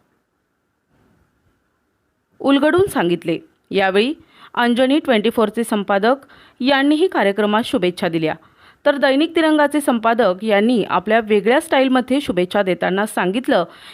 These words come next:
की या प्रसंगी विश्वरत्न डॉक्टर बाबासाहेब आंबेडकर पुरस्काराचे वितरण करण्यात आले. बाळासाहेब पाठक, राजू देसले, नितीन रोटे पाटील,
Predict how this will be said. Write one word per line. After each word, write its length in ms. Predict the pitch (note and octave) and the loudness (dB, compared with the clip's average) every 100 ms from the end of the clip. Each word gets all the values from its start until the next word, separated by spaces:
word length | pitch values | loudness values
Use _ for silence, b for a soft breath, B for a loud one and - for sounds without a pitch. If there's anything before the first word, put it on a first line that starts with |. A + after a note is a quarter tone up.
| B | B
की 120 | D4 | 2
या 140 | D4 D4+ | 2 2
प्रसंगी 580 | D#4+ C#4+ C#4+ C4+ A3+ A3 b b b b - | 0 0 2 2 0 -4 b b b b -2
विश्वरत्न 580 | C#4 F4+ F#4 F#4 F#4 | 0 2 0 0 0
डॉक्टर 260 | F#4 D4 D4 | 0 0 0
बाबासाहेब 540 | B3+ A3 A#3 B3+ B3+ | 0 0 0 0 0
आंबेडकर 460 | A#3+ G#3 G#3 G#3+ A#3 | 0 0 -2 0 -2
पुरस्काराचे 680 | B3 F#3+ F#3+ G3+ G3 G3+ A3 | 2 0 0 -2 -2 -2 -4
वितरण 380 | F#3+ F#3 F#3+ | -2 0 0
करण्यात 380 | G#3 F#3+ F3+ G3 | 0 -2 0 0
आले. 200 | G#3+ C4 F#4+ b b b b | 0 0 -4 b b b b
बाळासाहेब 480 | G#3+ G3 G#3+ B3 A#3 A3+ _ _ _ _ _ _ _ _ _ | -2 0 0 0 -2 -4 _ _ _ _ _ _ _ _ _
पाठक, 440 | - G3 G3 C4 C#4+ | -2 -2 0 0 0
राजू 280 | G3+ F#3 G#3 | 0 0 2
देसले, 420 | F#3+ F#3 G3+ B3 | 2 0 -2 -2
नितीन 360 | B3+ F#3+ G#3 | -2 -2 -4
रोटे 340 | G3+ F#3+ F#3 A3+ | -2 -2 0 0
पाटील, 400 | A#3 A3+ C4+ | -2 -2 -2